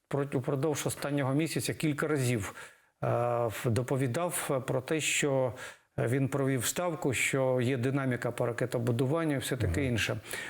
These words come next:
Speaker 1: А чи нам, е, потрібно, е,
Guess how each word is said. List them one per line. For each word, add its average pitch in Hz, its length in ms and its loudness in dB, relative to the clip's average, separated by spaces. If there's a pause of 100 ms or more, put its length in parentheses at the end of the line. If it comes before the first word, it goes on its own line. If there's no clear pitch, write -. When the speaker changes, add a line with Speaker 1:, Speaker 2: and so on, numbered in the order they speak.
(280)
Speaker 1:
А 131 260 0 (420)
чи - 240 0
нам, 185 380 2
е, 165 180 4
потрібно, 165 1040 0
е, 143 40 2